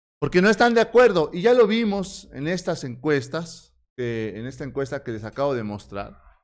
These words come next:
Esta es apenas una, la segunda encuesta. ¿Cómo es que Félix Salgado increíblemente tiene, pues, una aprobación muy grande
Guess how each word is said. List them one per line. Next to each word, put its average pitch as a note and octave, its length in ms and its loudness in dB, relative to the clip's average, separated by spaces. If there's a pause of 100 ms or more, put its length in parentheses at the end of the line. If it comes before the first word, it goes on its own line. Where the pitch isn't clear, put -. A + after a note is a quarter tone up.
(140)
Esta C#3 180 -4
es F3 100 -2
apenas F3 540 -4 (420)
una, D#3 560 2
la B2+ 140 -2
segunda D#3+ 420 -4
encuesta. C#3 760 -2 (500)
¿Cómo F3+ 180 2
es F#3 100 0
que F3 120 0
Félix E3 480 -2 (180)
Salgado D3+ 880 -2 (800)
increíblemente F#3 880 4
tiene, F3+ 640 -2 (840)
pues, D#3 180 2
una F#3+ 140 2
aprobación D#3+ 920 2 (240)
muy F3+ 320 0
grande E3+ 580 -2